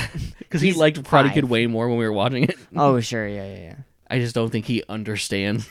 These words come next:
Speaker 1: <laughs> Like, the guy, I just ask him 'cause it's funny.
Speaker 2: Yeah,
Speaker 1: <laughs> He's
Speaker 2: but
Speaker 1: like, "T-, ten out of ten 'cause he was belly laughing, dude." <laughs>
Speaker 2: So, like, when the, when the dad, like, hat and shit?
Speaker 1: Just anything.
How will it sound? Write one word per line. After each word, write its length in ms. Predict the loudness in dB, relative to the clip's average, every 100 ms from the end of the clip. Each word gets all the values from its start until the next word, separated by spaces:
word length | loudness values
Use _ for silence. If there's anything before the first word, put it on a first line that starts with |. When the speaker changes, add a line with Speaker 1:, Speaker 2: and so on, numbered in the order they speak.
| -16
Speaker 1:
<laughs> 120 | 0
Like, 140 | 0 2
the 80 |
guy, 200 | -4 0
I 40 | 2
just 160 | 2
ask 240 | 0 -2 -2
him 80 | -6
'cause 140 | -6
it's 120 | -8
funny. 360 | -12 -10 -10 -12 _ _ -8
Speaker 2:
Yeah, 340 | 2 2 2 -2 -12
Speaker 1:
<laughs> 100 | 0
He's 140 | 4
Speaker 2:
but 260 | 6 4 0
Speaker 1:
like, 120 | -2
"T-, 60 | 2
ten 80 | 2
out 140 | 2
of 60 | 0
ten 160 | 0
'cause 140 | 2 0
he 80 | 0
was 200 | 0 -4 _ _ _ _ -12
belly 420 | -2 0 0 -2
laughing, 440 | -4 -6 -8 -12
dude." 220 | -14 -16 -8
<laughs> 840 | -2 0 0 -2 -2 2 2 2 -4 -10 -14 -8 -8 -2
Speaker 2:
So, 100 | 4
like, 160 | 4 4
when 160 | 2
the, 160 | 0 0
when 220 | 0 0
the 80 | -2
dad, 360 | -2 -2 -2 -4
like, 220 | -4 -6
hat 300 | -6 -6 -6
and 100 | -8
shit? 200 | -6 -2
Speaker 1:
Just 180 | 0 0
anything. 500 | -2 -4 -6 -12